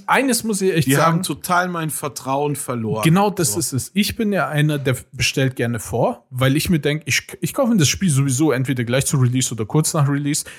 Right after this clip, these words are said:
Speaker 1: Warum soll ich's nicht vorbestellen und dann, äh, ist das Geld quasi schon mal aus meiner Tasche, wenn ich grad sowieso das Geld in der Tasche hab, weißt, dann brauch ich's nicht, äh, zu dem Release-Zeitraum einplanen. Und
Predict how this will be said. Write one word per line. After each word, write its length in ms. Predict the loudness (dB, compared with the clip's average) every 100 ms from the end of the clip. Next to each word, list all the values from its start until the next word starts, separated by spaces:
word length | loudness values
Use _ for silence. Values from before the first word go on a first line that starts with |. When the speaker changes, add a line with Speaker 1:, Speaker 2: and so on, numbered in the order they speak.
| -8
Speaker 1:
Warum 200 | 0 2
soll 160 | 4 2
ich's 120 | 2
nicht 120 | -2
vorbestellen 600 | 0 -2 0 -2 -2 0
und 200 | 0 0
dann, 280 | -2 -2 -2
äh, 440 | -4 -4 -4 -4 -2
ist 220 | -4 -4
das 160 | -6 -2
Geld 320 | 0 0 -2
quasi 320 | 0 0 0
schon 180 | 0 0
mal 140 | 0
aus 180 | -2 -4
meiner 260 | -4 -4 -2
Tasche, 360 | 0 2 4
wenn 100 | 4
ich 140 | 2 -2
grad 180 | -6
sowieso 320 | -6 -8 -4 -2
das 180 | -2 2
Geld 220 | 2 4
in 100 | 2
der 100 | 2
Tasche 300 | 0 0 -2
hab, 120 | -6
weißt, 220 | -4 -4
dann 140 | -4 -6 -8 -12
brauch 160 | 0 4
ich's 140 | 4
nicht, 260 | 2 -2 -4
äh, 540 | -4 -2 -2 -2 -4 -10 _ _ -6
zu 160 | -2
dem 200 | 2 2
Release-Zeitraum 720 | 2 2 0 0 -2 -2 -8
einplanen. 680 | -10 -14 -12 -10 -10 -10 -14 -2
Und 400 | 2 4 4 0